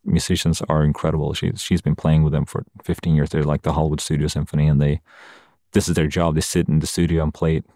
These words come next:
seven hours a day to a, to a click, to a metronome. And we figured out a way to, to give the musicians a click in their head, the tempo change, the time change in their mind and their heads before it happens on the page.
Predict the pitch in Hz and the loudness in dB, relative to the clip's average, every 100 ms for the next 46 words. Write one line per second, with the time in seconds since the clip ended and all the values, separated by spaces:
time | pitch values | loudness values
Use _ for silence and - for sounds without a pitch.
0 | _ - - 82 82 80 - 78 80 78 | _ -6 -2 2 2 2 -2 -2 -2 -2
1 | - 76 71 - - 85 - - 85 - | -2 -2 -2 -6 -4 -4 -4 -2 -4 -2
2 | 80 76 92 80 73 73 73 80 - 87 | 0 2 2 0 0 0 0 0 0 2
3 | 98 87 73 85 85 - 82 78 78 - | 4 2 2 2 0 0 -2 0 -2 -6
4 | - _ _ - - 95 87 85 82 - | -20 _ _ -10 0 2 4 4 2 0
5 | 87 87 85 - - - - - - - | 0 0 0 -2 -8 -12 -16 -16 -8 0
6 | 90 - 80 82 - 90 82 - - - | 0 2 2 2 0 0 0 -2 -6 -8
7 | - 92 90 - 85 87 - - 95 98 | -2 -2 -2 -2 -2 -2 -6 0 4 4
8 | - 82 80 - - 82 82 85 87 92 | 2 0 0 -2 -2 0 2 2 4 4
9 | 82 78 78 78 82 98 85 - - - | 4 2 0 0 0 0 0 0 -6 -8
10 | - 82 82 78 85 85 85 78 80 - | -2 0 2 0 -2 -2 -2 0 -2 -2
11 | - 90 95 - | -2 -2 -4 -10